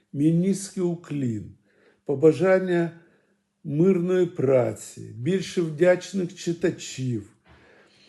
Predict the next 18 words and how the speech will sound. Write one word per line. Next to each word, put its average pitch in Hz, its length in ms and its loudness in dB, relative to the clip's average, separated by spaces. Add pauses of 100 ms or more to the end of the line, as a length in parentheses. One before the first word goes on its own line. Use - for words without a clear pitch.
(680)
поповнення 190 720 2
книжкового 180 720 0
фонду 170 640 -2
новими, 170 500 -2
н-, 170 640 -4
новими 175 460 -2
творами 147 760 0 (460)
українських 170 760 0
поетів 170 500 2
і 151 60 -2
прозаїків, 131 920 0
європейських 151 880 0 (120)
і 165 120 -10
світових 151 720 -4
авторів. 117 680 -8 (520)
Я 165 180 2
звертаюся 175 760 0
так-, - 320 -8